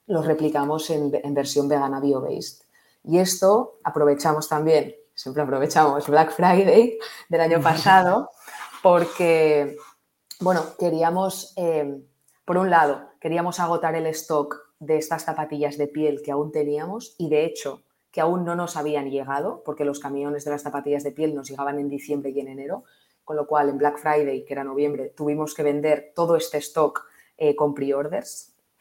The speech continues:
Speaker 1: Em, para que te hagas una idea, en Black Friday del año pasado vendimos ocho mil trescientas zapatillas, de las
Speaker 2: Madre
Speaker 1: cuales
Speaker 2: mía.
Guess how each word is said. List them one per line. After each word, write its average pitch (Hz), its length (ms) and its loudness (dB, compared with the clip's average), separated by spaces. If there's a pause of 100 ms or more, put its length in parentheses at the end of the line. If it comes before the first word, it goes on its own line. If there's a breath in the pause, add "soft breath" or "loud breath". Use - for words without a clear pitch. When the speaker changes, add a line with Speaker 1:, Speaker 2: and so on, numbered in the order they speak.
(340 soft breath)
Speaker 1:
Em, 147 920 0
para 151 160 2
que 151 80 -2
te 160 60 4
hagas 165 120 0
una 175 140 0
idea, 180 600 4
en 156 140 -6
Black 156 180 0
Friday 165 200 -2
del 160 120 0
año 160 180 0
pasado 160 280 -2
vendimos 151 400 -4
ocho 151 180 -6
mil 147 140 -2
trescientas 143 480 -6
zapatillas, 160 720 -8 (380 soft breath)
de 160 60 0
las 151 160 2
Speaker 2:
Madre - 80 -10
Speaker 1:
cuales 147 360 4
Speaker 2:
mía. 123 240 -8